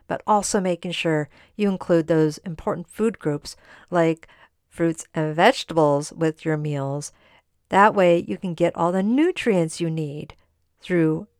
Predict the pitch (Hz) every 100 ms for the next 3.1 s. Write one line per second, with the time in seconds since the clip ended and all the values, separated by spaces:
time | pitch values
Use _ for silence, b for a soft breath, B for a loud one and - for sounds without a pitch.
0 | - 165 156 143 147 190 175 156 143 143
1 | 165 262 165 160 180 - - 196 170 -
2 | 151 - 151 - 160 143 143 - 226 170
3 | 143